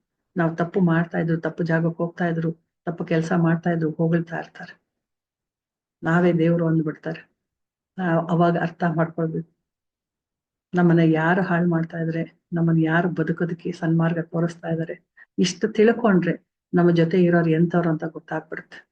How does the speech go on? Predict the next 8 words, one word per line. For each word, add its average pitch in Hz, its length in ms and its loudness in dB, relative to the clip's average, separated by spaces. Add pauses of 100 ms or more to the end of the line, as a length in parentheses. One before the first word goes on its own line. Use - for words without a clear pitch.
(1200)
ಇಲ್ಲ, 208 180 6
ನಮಗ್ 190 320 6
ನಾವೇ 180 260 6
ಮೋಸ 175 320 4
ಮಾಡ್ಕೊಳ್ಬಾರ್ದು. 156 720 -4 (600)
ನಮ್ 180 140 6
ಜೊತೆ 175 180 4
ಯಾವಾಗ್ಲೂ 170 500 2